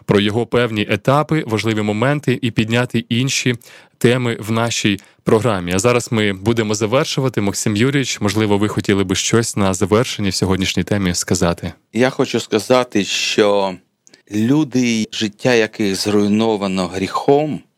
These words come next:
Speaker 2: вони більш відкриті для Євангелія.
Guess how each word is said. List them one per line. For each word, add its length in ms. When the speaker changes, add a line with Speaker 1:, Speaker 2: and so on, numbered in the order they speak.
Speaker 2:
вони 800
більш 640
відкриті 640
для 160
Євангелія. 800